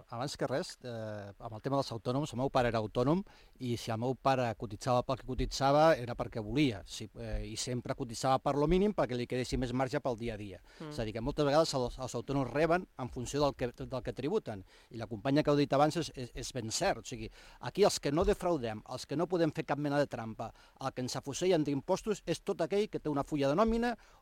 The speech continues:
Speaker 1: on, on s'ho descompten tot. Aquests on, és, són els que tributem més. Després, eh,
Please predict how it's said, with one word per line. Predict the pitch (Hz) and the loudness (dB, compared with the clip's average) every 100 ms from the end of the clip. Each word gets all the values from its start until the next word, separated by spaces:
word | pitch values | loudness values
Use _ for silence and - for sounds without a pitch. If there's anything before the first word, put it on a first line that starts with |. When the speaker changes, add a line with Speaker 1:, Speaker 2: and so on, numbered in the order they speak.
| - | -4
Speaker 1:
on, | 160 156 | -2 0
on | 151 | 0
s'ho | 160 | 0
descompten | 147 156 147 123 113 107 | 0 0 0 -2 -4 -8
tot. | - - - - - 123 | -16 -20 -20 -20 -12 -8
Aquests | - 196 - - - | 0 0 0 -10 -4
on, | 143 139 | -2 -2
és, | 156 147 | -4 -4
són | 147 127 | -2 -4
els | - | -4
que | 131 | -6
tributem | 143 131 120 127 107 | -6 -6 -4 -4 -4
més. | 104 - - - - - - | -8 -12 -16 -16 -14 -14 -12
Després, | 110 127 - 160 117 - _ - - | -8 -6 -2 -2 -2 -8 _ -16 -6
eh, | 135 127 123 120 | -2 0 -2 -4